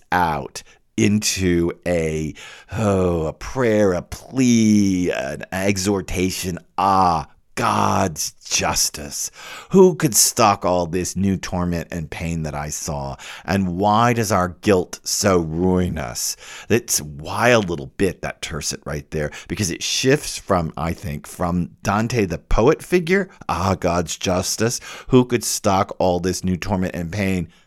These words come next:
that I saw? Now it shifted back to the pilgrim, and then why does our guilt so ruin us? Shifts back to the poet in the background asking a thematic question.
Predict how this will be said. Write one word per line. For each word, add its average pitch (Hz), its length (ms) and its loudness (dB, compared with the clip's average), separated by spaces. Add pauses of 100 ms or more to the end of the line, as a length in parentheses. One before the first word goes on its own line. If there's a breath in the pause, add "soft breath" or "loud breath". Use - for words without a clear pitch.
(280 soft breath)
that 92 260 -2
I 90 120 0
saw? 104 260 0
Now 101 180 0
it - 80 -8
shifted - 480 -6
back 90 280 -4
to - 100 -14
the 80 100 -8
pilgrim, 143 760 -2 (340 loud breath)
and 104 200 0
then 113 280 2 (380)
why 101 280 0
does 113 180 0
our 95 120 0
guilt 95 320 -2
so 95 240 -2
ruin 104 460 0
us? 143 220 0 (160 loud breath)
Shifts - 420 0
back - 320 -2
to - 140 -8
the 113 100 -2
poet - 640 2
in 98 120 -2
the 95 80 -2
background 90 680 -2
asking 87 580 -6
a 92 40 -8
thematic 90 680 -4
question. - 540 -6